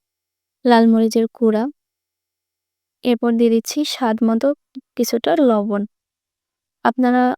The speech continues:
আপনাদের পছন্দ মতো মরিচের গুঁড়া এবং লবণ এখানে ব্যবহার করতে পারেন।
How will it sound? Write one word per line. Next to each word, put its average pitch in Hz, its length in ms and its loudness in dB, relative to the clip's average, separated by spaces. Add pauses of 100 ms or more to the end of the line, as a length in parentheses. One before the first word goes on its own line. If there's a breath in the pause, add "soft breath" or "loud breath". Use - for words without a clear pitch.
আপনাদের 240 400 -2
পছন্দ 240 420 -2
মতো 226 360 -2 (600)
মরিচের 226 460 2
গুঁড়া 233 280 0
এবং 240 280 -2
লবণ 226 360 0
এখানে 226 300 -4
ব্যবহার 233 360 0
করতে 214 300 -4
পারেন। 214 320 -4